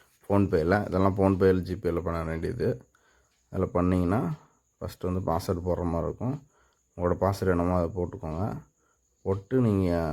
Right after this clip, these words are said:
கடையிலலாம் போய் எப்படி ஸ்கேன் பண்ணுவீங்க அதே மாதிரி தான் பண்ணணும். ஒண்ணும் பெருசு கஷ்டமெல்லாம் ஒண்ணும் இல்ல. ஒரு கடையில போய் பொருள் வாங்கிட்டு ஸ்கேன் பண்ணிட்டு பாஸ்வேர்டு போடுறீங்களா அந்த மாதிரி தான் போடணும். கொஞ்சம் சீக்கிரமா போட்டுக்கோங்க.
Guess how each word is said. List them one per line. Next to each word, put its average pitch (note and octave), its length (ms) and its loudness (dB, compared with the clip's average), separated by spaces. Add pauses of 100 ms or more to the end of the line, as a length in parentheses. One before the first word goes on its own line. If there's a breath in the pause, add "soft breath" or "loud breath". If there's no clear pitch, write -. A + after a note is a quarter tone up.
(140)
கடையிலலாம் G2 480 4
போய் G2 140 4
எப்படி F#2+ 200 0
ஸ்கேன் F2+ 280 -4
பண்ணுவீங்க F#2 340 0
அதே E2 120 -2 (100)
மாதிரி F#2 180 0
தான் F#2 120 0
பண்ணணும். E2+ 380 -2
ஒண்ணும் E2+ 260 -6
பெருசு - 360 -4
கஷ்டமெல்லாம் E2+ 520 -4
ஒண்ணும் F2+ 180 -6
இல்ல. E2 120 -2 (1160 soft breath)
ஒரு E2 120 -10
கடையில F#2 260 4
போய் F#2 140 4
பொருள் F2+ 240 4
வாங்கிட்டு F2 320 0
ஸ்கேன் F2+ 280 0
பண்ணிட்டு F2 260 -2
பாஸ்வேர்டு E2+ 320 -4
போடுறீங்களா E2 280 -2
அந்த E2 160 -4
மாதிரி E2+ 200 -4
தான் E2+ 140 -8
போடணும். F#2 380 -2 (1400 soft breath)
கொஞ்சம் G#2+ 280 0
சீக்கிரமா A2+ 420 2
போட்டுக்கோங்க. E2+ 400 0